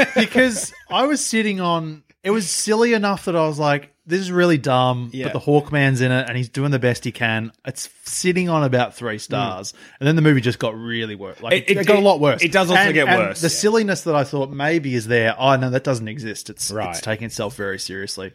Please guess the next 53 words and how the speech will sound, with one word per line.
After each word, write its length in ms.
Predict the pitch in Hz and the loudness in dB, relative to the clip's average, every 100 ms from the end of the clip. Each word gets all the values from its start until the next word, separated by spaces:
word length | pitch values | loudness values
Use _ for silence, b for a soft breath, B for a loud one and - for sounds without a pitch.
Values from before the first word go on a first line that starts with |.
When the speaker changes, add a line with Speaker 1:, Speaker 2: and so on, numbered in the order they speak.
| - | -12
Speaker 3:
Yeah. 160 | 110 123 | -8 -8
Speaker 2:
and 80 | 131 | -2
is 80 | |
a 60 | 131 | -2
bad 320 | 113 110 104 | 0 -2 -4
film. 280 | - 101 92 b b b b b - | -8 -14 -14 b b b b b -4
I 140 | 143 | 2
would 180 | 175 151 | 4 2
say, 520 | - 127 120 113 107 - - | 2 4 4 2 -2 -10 -14
with 80 | 113 | -6
the 60 | 110 | -4
exception 380 | - 131 - 117 | 0 -2 -2 -6
of 40 | |
the 60 | 110 | 0
Hawkman 500 | 123 120 120 120 113 | 0 0 -2 0 -2
and 140 | 110 | -2
your 160 | 110 113 | -2 -2
man, 260 | 113 117 110 | -2 -2 -2
Reese 240 | 110 - | -4 -4
Wakefield, 420 | 110 110 117 139 | -8 -6 -8 -8
Speaker 3:
Mm. 60 | 160 | -8
Speaker 2:
is 80 | 139 | -8
it? 100 | 190 _ - | -10 _ -12
Speaker 1:
Yes. 400 | 101 95 - - _ - | -10 -8 -10 -12 _ 2
Speaker 2:
Everyone 300 | 147 156 151 | 4 6 6
else 200 | 143 - | 4 2
in 40 | |
the 60 | 123 | -2
movie 180 | 120 110 | 0 -2
is 80 | |
a 60 | 101 | -4
bad 340 | 95 101 95 | -6 -4 -4
actor. 280 | 87 85 82 - - | -8 -14 -16 -18 -18
Speaker 1:
Yeah. 100 | 90 | -10
Speaker 3:
Yeah, 220 | 147 170 175 | 0 2 4
well, 100 | 180 | 2
like, 100 | 175 | 0
so 80 | 185 | 0
again, 200 | 147 170 | 2 2
if 60 | |
we're 80 | 147 | 0
talking 300 | - 208 214 | 0 0 0
about, 200 | 214 175 | 0 0
if 80 | 147 | 0
we're 80 | 165 | -2
still 220 | 147 185 | -2 -2
in 60 | 180 | 0
our 100 | 151 | -2
would 180 | 135 127 | -2 -4
be, 180 | 131 - | -4 -4
were 320 | - 151 147 | -4 2 4
we 80 | 135 | 4
scared? 640 | 123 - 123 110 95 123 | -2 -4 -2 -2 -6 -12